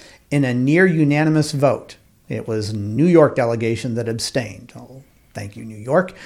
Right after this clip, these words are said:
On that day, John Adams wrote to his wife, Abigail, that July second will be celebrated by succeeding generations as the great anniversary festival,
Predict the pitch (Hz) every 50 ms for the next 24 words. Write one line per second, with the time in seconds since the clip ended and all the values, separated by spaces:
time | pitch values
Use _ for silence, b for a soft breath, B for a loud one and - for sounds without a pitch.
0 | B B B B B B B B 139 151 147 151 185 247 233 160 139 160 160 202
1 | 220 170 139 117 165 170 220 240 220 190 147 131 135 165 226 226 226 - - 139
2 | 143 156 180 226 220 208 170 170 165 151 - 147 147 147 165 190 185 190 175 165
3 | 156 139 139 135 127 110 113 127 143 139 127 143 139 123 - - 131 120 120 123
4 | 139 190 214 214 - - 185 - - 190 190 185 160 143 139 147 147 180 185 -
5 | - - 190 196 196 185 151 165 185 190 190 202 190 165 165 165 170 160 - 190
6 | - - - - - 247 226 202 214 208 196 175 208 196 208 208 202 196 185 -
7 | - 151 139 123 139 147 135 139 156 170 175 165 151 - - 226 202 233 220 220
8 | 160 170 185 190 185 170 190 190 185 185 - 180 175 175 165 - 156 165 156 -
9 | - 151 131 123 117 117